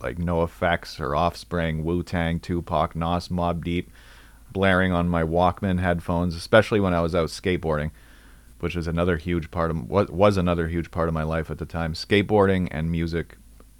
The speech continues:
you know, absolutely ruled my world. Se-, at, at around seventeen, I really started getting into, uh, electronic music and the rave scene,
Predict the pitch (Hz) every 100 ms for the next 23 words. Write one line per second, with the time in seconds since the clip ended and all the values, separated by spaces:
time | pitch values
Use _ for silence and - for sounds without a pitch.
0 | - 80 78 69 80 87 78 85 78 78
1 | 76 80 82 80 71 76 101 92 78 -
2 | - - - - - - - - - 92
3 | 90 - - 98 95 90 87 - 101 92
4 | 90 101 95 90 82 90 82 - 87 82
5 | 76 80 80 80 78 82 76 71 65 67
6 | 76 78 - - 85 85 85 78 80 80
7 | 76 69 76 76 78 - 82 80